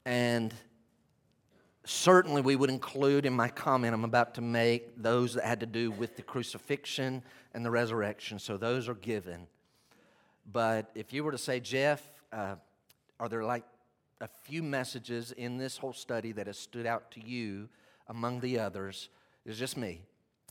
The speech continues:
Uh, there are three. There was a message back in chapter seven about enter in at the narrow gate. Um, if you haven't heard that message and you're not a Christian yet, I would encourage you, if you don't hear anything else we ever say,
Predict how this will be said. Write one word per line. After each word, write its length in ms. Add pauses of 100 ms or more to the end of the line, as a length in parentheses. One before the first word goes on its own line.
(120)
Uh, 280
there 120
are 60
three. 320 (1600)
There 80
was 100
a 40
message 320
back 220
in 80
chapter 420
seven 840
about 480
enter 340
in 180
at 120
the 60
narrow 440
gate. 380 (1040)
Um, 240
if 140
you 80
haven't 240
heard 200
that 180
message 680 (160)
and 280
you're 80
not 180
a 60
Christian 480
yet, 260
I 80
would 140
encourage 640
you, 240
if 80
you 60
don't 140
hear 160
anything 380
else 260
we 120
ever 100
say, 400